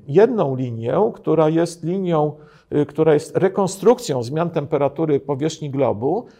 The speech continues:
na podstawie tego, co różne zjawiska, y, które na tym globie zachodziły, zostawiły na powierzchni Ziemi.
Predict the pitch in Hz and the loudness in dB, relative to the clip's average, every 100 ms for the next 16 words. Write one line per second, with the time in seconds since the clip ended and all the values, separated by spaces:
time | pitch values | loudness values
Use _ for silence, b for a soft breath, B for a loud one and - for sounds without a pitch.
0 | B - 190 190 190 - 233 196 190 175 | B -6 -4 -2 -4 -2 0 0 2 0
1 | 175 196 220 214 208 202 208 - 170 196 | 2 2 2 0 0 2 2 0 0 0
2 | 151 147 165 165 151 170 - - 123 156 | 0 -4 -2 -2 -2 -4 -8 -2 0 0
3 | 196 b b 143 156 156 170 170 175 175 | -6 b b -2 0 0 0 0 0 -2
4 | 170 151 185 190 175 175 165 127 156 156 | -2 0 0 0 0 0 -2 -4 -2 2
5 | 190 165 156 170 160 147 175 165 151 - | 2 0 -4 -2 -2 0 0 2 0 -2
6 | 139 143 - 143 117 104 90 | -2 -4 -4 -6 -4 -4 -6